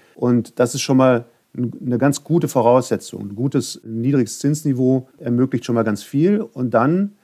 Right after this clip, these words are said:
Trotzdem sollte ich natürlich immer schauen, dass ich möglichst irgendwo einen Vergleich da hineinbekomme, einen Vergleich der unterschiedlichen Anbieter. Das sind ja in dem Fall dann die Banken. Und diesen Vergleich leisten halt große Kreditvermittler,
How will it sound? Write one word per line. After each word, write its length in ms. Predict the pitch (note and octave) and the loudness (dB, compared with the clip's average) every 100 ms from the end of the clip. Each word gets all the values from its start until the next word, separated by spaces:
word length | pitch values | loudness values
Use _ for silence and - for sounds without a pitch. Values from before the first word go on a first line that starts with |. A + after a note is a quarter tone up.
| _ | _
Trotzdem 480 | - B2 - F3 E3+ | -4 -4 0 2 4
sollte 200 | D3 D3 | 2 0
ich 80 | D3 | -4
natürlich 420 | C3+ D3 C3+ - | -2 -2 -2 -4
immer 220 | C3+ C#3 | -2 -2
schauen, 260 | B2 B2 C3+ | 0 0 0
dass 160 | B2+ | -4
ich 140 | A#2+ B2+ | -6 -6
möglichst 440 | C3 D3+ C3+ - | -4 -4 -6 -8
irgendwo 420 | - C3+ C#3 B2+ B2+ | -2 0 0 0 0
einen 160 | B2+ | 0
Vergleich 480 | B2+ A#2 A2+ C3 C#3 | 0 2 4 4 2
da 120 | A#2 | -2
hineinbekomme, 800 | A2 A2+ A2+ A#2+ A#2+ - G2 G2 | 0 0 2 0 -2 -4 -4 -4
einen 280 | G2 A2 - | -8 -12 -12
Vergleich 360 | - A2 C3 C#3 | -8 0 0 0
der 120 | B2 | -4
unterschiedlichen 520 | C3 - A#2+ A#2 B2 | -4 -4 -6 -6 -8
Anbieter. 540 | A2 A2+ - - G#2 - _ - | -4 -4 -6 -10 -14 -18 _ -14
Das 140 | A#2+ | -8
sind 140 | C3 B2+ | -4 -2
ja 60 | |
in 60 | A#2 | 0
dem 180 | B2 B2 | 0 0
Fall 160 | A#2+ | 2
dann 180 | A2+ A2 | 2 2
die 80 | G#2+ | -2
Banken. 580 | G2+ G2+ C#3+ F#3 G3+ G3+ _ _ | -2 -2 -2 -2 -4 -6 _ _
Und 240 | D3+ C#3 | 2 2
diesen 160 | C#3+ F3 | 2 2
Vergleich 420 | D#3+ A#2+ A#2+ D3+ | 4 4 4 4
leisten 460 | B2 C3 C3+ C#3 A#2+ | 4 2 2 -2 2
halt 320 | A#2+ C3 - | 2 2 -2
große 240 | C#3 C#3 - | -2 -2 -4
Kreditvermittler, 840 | - D#3+ E3+ D#3 D3+ D3+ D3 C#3+ | -6 -4 0 0 2 4 2 0